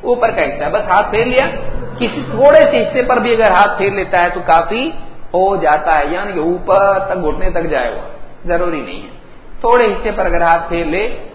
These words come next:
تو مسح ہو گیا۔ اس کی حد اللہ نے بیان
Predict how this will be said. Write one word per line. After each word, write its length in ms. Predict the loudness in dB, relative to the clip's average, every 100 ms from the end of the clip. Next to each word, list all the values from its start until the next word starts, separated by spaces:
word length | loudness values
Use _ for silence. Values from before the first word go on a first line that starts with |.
| -8
تو 80 | -6
مسح 440 | -6 -4 -2 -2 -2
ہو 260 | -2 -2 0
گیا۔ 260 | 2 4 2 0 -8 -10 -16 -12
اس 120 | -10 -6
کی 120 | -4
حد 320 | 0 4 4 2 0
اللہ 260 | 0 0
نے 100 | -2
بیان 480 | 0 0 0 0 -2